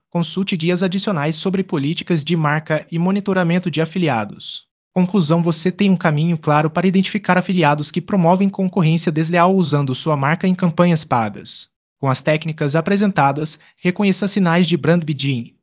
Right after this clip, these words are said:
utilize as ferramentas certas e estabeleça um monitoramento automático robusto.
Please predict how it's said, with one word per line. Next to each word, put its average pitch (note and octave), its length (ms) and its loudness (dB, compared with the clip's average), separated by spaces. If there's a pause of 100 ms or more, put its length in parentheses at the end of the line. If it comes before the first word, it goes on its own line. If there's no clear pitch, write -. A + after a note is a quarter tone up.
(120)
utilize F#3+ 400 0
as F3 140 0
ferramentas F3+ 560 0
certas E3 560 -2 (200)
e G#3 80 -2
estabeleça G3 600 2
um - 20 2
monitoramento G3 640 2
automático D3+ 640 -2
robusto. C3+ 680 -4